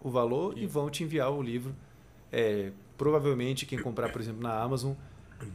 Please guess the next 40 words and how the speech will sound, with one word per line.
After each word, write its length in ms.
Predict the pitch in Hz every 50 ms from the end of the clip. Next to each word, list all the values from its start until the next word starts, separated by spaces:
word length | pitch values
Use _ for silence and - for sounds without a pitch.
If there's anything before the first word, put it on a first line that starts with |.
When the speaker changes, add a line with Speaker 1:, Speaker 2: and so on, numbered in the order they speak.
| - - -
Speaker 1:
que 80 | - 135
é 40 |
o 80 | 127 123
link 300 | 120 123 143 143 139 135
que, 60 | 117 - -
inclusive, 240 | 123 120 110 120 113
vai 100 | 127 123
estar 120 | 123 131
aqui 140 | 120 - 120
embaixo, 340 | 110 113 131 165 165 - 147
é 40 |
um 20 | 131
link 240 | 123 131 135 - 131
de 140 | 113 127 127
associado. 560 | 117 113 - 139 - - 131 120 127 135 135
Então, 200 | 135 131 - 131
se 80 | 120 -
você 180 | 123 120 - 123
comprar 340 | - 127 120 - 120 117
ele, 100 | 120 117
você 200 | 117 117 - -
ajuda 240 | 120 113 117 117 117
a 20 | 107
gente 340 | 120 120 - - 123 - - -
em 80 | 139 135
dobro. 380 | 120 127 131 147 143 151 147 - - - - - - - - - - - - - - - - - - -
É, 360 | 120 123 123 123 120 117 117 120
quem 100 | - 165
comprar 300 | 160 175 180 - 170 165 160
na 140 | 160 151 147
Amazon 260 | 156 165 156 160 165
provavelmente 460 | - 165 160 156 151 147 147 143 -
vai 80 | - 147
receber 280 | 147 143 147 151 139 139
o 40 |
livro 220 | 135 131 131 117 123
lá 140 | 127 143 165
pro 160 | - 156 139
meio 260 | 127 127 135 143 139
de 140 | 120 117